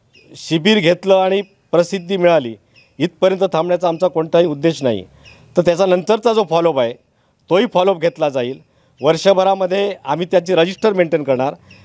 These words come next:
आणि समजा त्या पेशंटना पुढे forward करायचं असेल, मग ते उशक्कालला असेल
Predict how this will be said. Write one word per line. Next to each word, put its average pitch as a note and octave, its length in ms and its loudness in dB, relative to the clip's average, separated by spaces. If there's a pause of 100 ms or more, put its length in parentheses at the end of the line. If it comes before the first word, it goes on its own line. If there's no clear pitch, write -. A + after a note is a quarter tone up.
(160)
आणि F3 140 4
समजा G3 280 0
त्या G3+ 160 0
पेशंटना G3 400 -2
पुढे F#3 280 0
forward F3+ 280 2
करायचं D#3+ 320 -2
असेल, D3 200 -4
मग D3+ 120 -4
ते E3+ 300 -4 (260)
उशक्कालला F3 540 0
असेल E3+ 280 -2